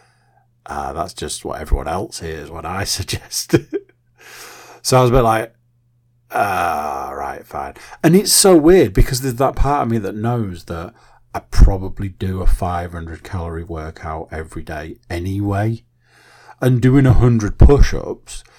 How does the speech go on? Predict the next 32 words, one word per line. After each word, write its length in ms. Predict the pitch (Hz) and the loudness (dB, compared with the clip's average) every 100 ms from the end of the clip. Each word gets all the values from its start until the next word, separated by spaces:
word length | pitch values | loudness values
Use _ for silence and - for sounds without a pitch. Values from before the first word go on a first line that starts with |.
| _ - - | _ -20 -8
when 120 | 113 | 0
I 120 | 117 120 | 2 4
first 380 | - 120 117 | 4 4 2
started 300 | 110 113 104 | 0 -4 -4
trying 220 | 98 113 104 | -6 -6 -6
to 80 | |
get 160 | 98 85 | -8 -10
into 240 | 87 - | -12 -12
shape, 480 | 82 - 117 82 - - | -12 -8 -8 -8 -10 -6
I, 300 | 101 110 117 | -4 -2 -2
I 60 | |
used 240 | 110 110 - | -2 2 2
to 60 | |
do 160 | 101 110 | 2 0
a 40 | |
hundred 300 | 104 107 98 | 2 0 -2
push-ups 400 | - 135 - 117 | -2 -2 -2 -8
a 60 | 82 | -8
day, 340 | 110 110 82 _ _ _ _ _ _ _ _ _ | -8 -8 -10 _ _ _ _ _ _ _ _ _
um, 600 | - 90 82 82 80 76 - | -6 -4 -2 -6 -10 -16 -12
as 80 | 110 | -12
part 460 | 95 101 98 90 92 | 2 2 2 -2 -6
of 180 | - - | -10 0
the 100 | 95 | 2
thing 300 | - 98 92 | 2 -2 -8
that 120 | 110 | -12
got 240 | 95 101 | -12 -12
me, 420 | 90 85 85 82 _ | -14 -16 -16 -20 _
got 160 | - 87 | -16 -14
me 80 | 90 | -14
started. 640 | - 104 104 110 87 87 _ _ _ | -12 -10 -8 -10 -14 -20 _ _ _
Um, 800 | 82 78 76 73 76 78 76 80 | -16 -14 -14 -14 -16 -20 -20 -20